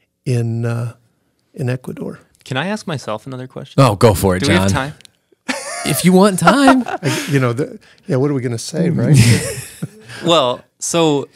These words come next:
Speaker 2: one thing I wanted to make sure I did today was really communicate how great our youth leaders are.
Speaker 1: Mm-hmm.
Speaker 2: So if, if I was gonna say one thing that's unique about our church's youth group compared to anybody else,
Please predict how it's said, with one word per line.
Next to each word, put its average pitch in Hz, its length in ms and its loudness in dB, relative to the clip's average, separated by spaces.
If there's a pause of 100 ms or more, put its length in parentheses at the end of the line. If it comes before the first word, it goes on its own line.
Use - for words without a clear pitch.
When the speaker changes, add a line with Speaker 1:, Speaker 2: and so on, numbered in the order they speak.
(120)
Speaker 2:
one 160 140 0
thing 196 140 0
I 175 60 0
wanted 135 200 0
to 127 60 -2
make 117 140 -4
sure 123 100 -4
I 110 60 -2
did 107 200 -6
today 104 360 -4 (380)
was 123 680 -8 (380)
really 131 400 -6 (140)
communicate 117 440 -6
how 113 140 -8
great 107 220 -10
our 110 40 -12
youth 110 220 -14
leaders - 260 -18
are. - 120 -18 (160)
Speaker 1:
Mm-hmm. - 100 -20
Speaker 2:
So 120 320 0
if, 123 240 -4
if 135 160 -4
I 151 120 0
was 185 280 0
gonna 143 220 0
say 127 280 0
one 131 240 -2
thing 139 160 -2
that's 123 160 -6
unique 120 320 -4
about 113 260 -2
our 127 200 0
church's 123 420 -4
youth 117 200 -4
group 113 360 -8
compared 117 300 -4
to - 60 -10
anybody 123 340 -2
else, 104 400 -8